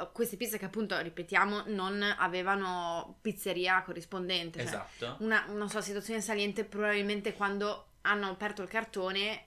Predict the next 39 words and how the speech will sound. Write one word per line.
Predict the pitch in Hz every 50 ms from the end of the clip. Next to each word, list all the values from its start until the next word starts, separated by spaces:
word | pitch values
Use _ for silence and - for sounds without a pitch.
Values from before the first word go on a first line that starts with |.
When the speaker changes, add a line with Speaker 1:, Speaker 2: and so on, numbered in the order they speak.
| - -
Speaker 1:
cioè | - 190 151 147
è | 170
arrivato | 180 185 190 202 202 220
il | 240
piatto | 233 - 220 170 165 - - - - 233
e | - 214
c'era | - - 180 180 196 202
un'oliva | 196 180 170 165 180 175
in | 170 165 160
mezzo. | 160 165 160 156 156 160 170 170
Quella | - - 190 196 208
mi | 220 220 202
pa-, | - - 180 - 214
mi | 214 202
pareva | 196 202 202 196 202 208 208 233 226 226 - -
una | 254 233 220 214 202 185 - - - - - -
Speaker 2:
Io? | - 139 -
Speaker 1:
situazione | 247 226 247 269 - 160 196 254 254 262 240
da | 220 185
descrivere. | 196 190 - - - 180 170 165 165 - 170 170 170
Speaker 2:
Io | 170 160 156 -
ero | 151 135 123 117 117 - - -
oltraggiato, | - 226 254 277 277 269 - 247 247 226 180 - 139 127 85 104 - - - 127 131 - -
me | 165 170 180
ne | 180 180
ero | 180 180 180
dimenticato | 165 156 160 165 160 175 - 143 135 151 180
perché | 180 196 160 151 143
penso | - 156 151 - -
che | - 170 143
la | 135 135
mia | 143 143 143
memoria | 143 139 135 139 139 151 147 135 117 117 131
abbia | 135 127 127 123
deciso | 123 123 127 135 139
di | 139 -
censurare | - - 135 127 127 - - 113 101 98 104 107
questo | - 120 - 120
ricordo. | 113 107 107 104 104 104 110 107